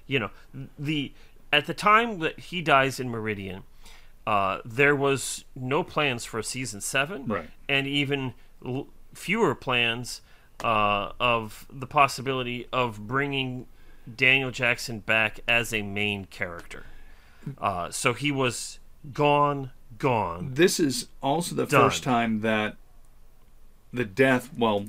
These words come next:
Speaker 2: one, it's not just a single story or an implied they'll be back. It's where the actor wanted to leave.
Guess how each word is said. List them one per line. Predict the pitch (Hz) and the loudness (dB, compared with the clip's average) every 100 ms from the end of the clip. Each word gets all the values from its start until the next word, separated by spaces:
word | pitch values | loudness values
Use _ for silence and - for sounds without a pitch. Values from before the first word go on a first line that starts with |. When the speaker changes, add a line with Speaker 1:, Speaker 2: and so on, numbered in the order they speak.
| 107 | -6
Speaker 2:
one, | 120 117 113 107 107 - - - - - - | -2 2 2 2 -2 -8 -20 -20 -20 -18 -4
it's | 110 113 | -2 2
not | 110 | 0
just | - 98 - | 0 -2 -2
a | 113 | -2
single | - 120 101 | 0 0 -2
story | - 123 107 95 95 | -2 2 2 2 0
or | 95 90 85 - - - | -2 -2 -6 -10 -18 -10
an | 101 | -8
implied | 87 101 92 | -4 -2 0
they'll | 92 | -2
be | 92 | -4
back. | 92 98 87 - - - - - | 0 0 0 -4 -16 -18 -20 -2
It's | 117 - | 0 0
where | 135 123 | 2 2
the | 110 110 | 2 2
actor | 127 110 - 101 | 4 4 0 -6
wanted | 95 87 - | -6 -10 -12
to | |
leave. | - - - | -12 -14 -16